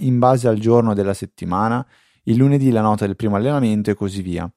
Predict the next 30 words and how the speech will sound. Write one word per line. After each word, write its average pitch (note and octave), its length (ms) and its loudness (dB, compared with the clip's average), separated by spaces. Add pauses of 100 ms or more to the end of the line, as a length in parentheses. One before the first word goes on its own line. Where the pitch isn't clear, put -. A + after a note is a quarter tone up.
(160)
Quindi G#2 260 -2
non A2 340 2
uno G2 220 -6
shortcut G2 380 -6
che, G2 180 -10
che - 100 -14
ti G2+ 120 -12
chiede F#2+ 320 -2
che - 120 -2
giorno G2 360 0
è F2+ 100 -2
oggi, E2+ 400 -8 (160)
ma G2+ 120 -4
uno A2+ 120 0
shortcut G#2 400 -4
che F2+ 260 -8 (1120)
vada G2+ 360 2
a F2+ 100 0
recuperare G2 520 0
qual G2 180 0
è F#2+ 60 2
la F2+ 100 -2
data F#2 240 0
odierna F#2+ 500 -2 (240)
e A2 240 0
di A2+ 280 -4
conseguenza G#2 760 -2
decida F#2 400 -6
cosa F2+ 280 -10
fare. E2 400 -10